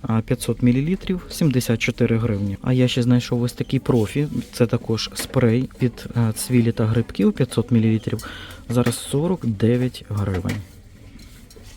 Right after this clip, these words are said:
Засіб для чищення ванної кімнати спрей п'ятсот мілілітрів, шістдесят чотири гривні.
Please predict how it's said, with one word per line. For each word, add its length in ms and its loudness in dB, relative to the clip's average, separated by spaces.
Засіб 400 0
для 100 0
чищення 520 0
ванної 400 4
кімнати 540 2
спрей 420 -2
п'ятсот 380 -6
мілілітрів, 560 0
шістдесят 580 0
чотири 380 -2
гривні. 480 0